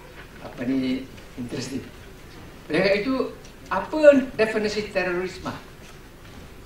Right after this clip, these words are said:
Di bawah takrif eh, akta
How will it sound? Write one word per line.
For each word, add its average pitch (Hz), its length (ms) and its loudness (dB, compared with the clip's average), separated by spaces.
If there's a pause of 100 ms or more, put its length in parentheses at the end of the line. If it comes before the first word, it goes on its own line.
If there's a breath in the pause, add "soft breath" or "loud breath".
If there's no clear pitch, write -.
(220)
Di 143 160 -2
bawah 180 640 4 (720)
takrif 185 800 4 (720)
eh, 147 320 2 (400)
akta 175 720 -2